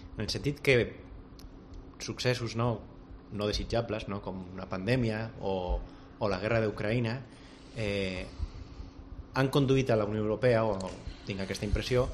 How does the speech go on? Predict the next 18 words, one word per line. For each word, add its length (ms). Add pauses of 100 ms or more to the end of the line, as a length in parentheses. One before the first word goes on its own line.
(240)
a 60
fer 200
passos 440
que 380
mai 240
no 320
hauríem 360 (100)
fet, 300 (580)
eh, 320 (360)
de 120
no 140
haver-se 340
trobat 320
davant 220
d'aquestes 340
circumstàncies, 560
no? 140
Parlo, 300